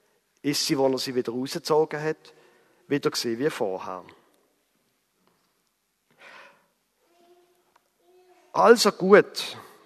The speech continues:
also gut, Herr“, hat der Mose gesagt. „Die Israeliten werden verstaunt sein, wenn sie das sehen. Aber du weisst, ich kann nicht, ich kann nicht gut reden.“ Und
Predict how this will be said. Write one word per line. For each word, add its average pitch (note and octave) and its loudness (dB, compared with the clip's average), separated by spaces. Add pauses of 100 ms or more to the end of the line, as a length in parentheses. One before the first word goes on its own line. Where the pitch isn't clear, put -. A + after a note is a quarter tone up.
(140)
also G#3 4
gut, G3+ 6
Herr“, D3 8
hat C3+ -4
der D3+ 4
Mose D#3 6
gesagt. B2+ 0 (760)
„Die A#3 6
Israeliten A3+ 8
werden G#3+ 10
verstaunt A#3 4
sein, G#3 4
wenn F3+ 10
sie F3+ -2
das F3 4
sehen. C3+ 6 (600)
Aber G3+ 6 (560)
du C4+ 4
weisst, G#3 8
ich A3+ 4
kann A#3 8
nicht, A3+ 10 (300)
ich G#3 -2
kann A#3 6
nicht A#3+ 6
gut A3+ 8
reden.“ D#3 6 (480)
Und A3+ 10